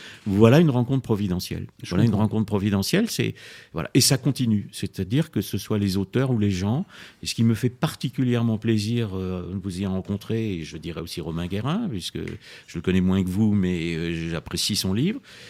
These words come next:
Speaker 1: c'est, euh, la providence fait qu'aujourd'hui, il y a des jeunes lecteurs.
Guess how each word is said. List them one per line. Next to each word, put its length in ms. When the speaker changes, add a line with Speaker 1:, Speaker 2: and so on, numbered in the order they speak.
Speaker 1:
c'est, 420
euh, 800
la 280
providence 580
fait 120
qu'aujourd'hui, 760
il 180
y 120
a 80
des 280
jeunes 400
lecteurs. 440